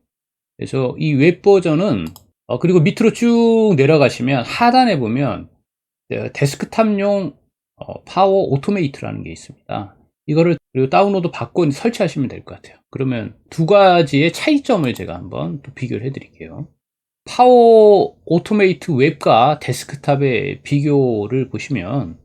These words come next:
에, 먼저 개발 위치 및 저장을 보시면 이게 가장 큰 차이죠.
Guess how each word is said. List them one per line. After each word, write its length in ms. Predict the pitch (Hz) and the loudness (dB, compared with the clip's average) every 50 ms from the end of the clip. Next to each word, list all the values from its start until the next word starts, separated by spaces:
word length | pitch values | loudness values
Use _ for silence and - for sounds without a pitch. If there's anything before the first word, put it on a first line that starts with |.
| _ _ _ _ _ _ _ _ _ _ _ _ | _ _ _ _ _ _ _ _ _ _ _ _
에, 200 | - 107 104 110 | -12 -10 -8 -8
먼저 580 | 110 113 123 139 156 143 160 170 165 151 131 - | -6 -4 -2 -2 0 0 2 2 2 2 0 -2
개발 400 | - - 147 151 139 220 214 190 | -2 -2 0 2 4 4 4 4
위치 280 | 143 151 - - - 196 | 2 0 -2 -4 -6 -6
및 120 | 185 180 | -6 -6
저장을 800 | - - 113 110 113 139 139 135 127 120 113 107 107 117 117 107 | -6 -8 -8 -4 -2 0 0 0 0 0 -2 -2 -4 -6 -6 -6
보시면 300 | 104 98 - - 131 127 | -8 -10 -8 -8 -8 -8
이게 40 | - | -8
가장 320 | - - - - 185 185 | -10 -6 -2 -2 -2 0
큰 140 | - 220 175 | 0 -2 -2
차이죠. 640 | - - 190 139 104 - - 82 82 - 139 160 170 | -2 -2 -4 -4 -4 -6 -10 -12 -10 -8 -10 -10 -10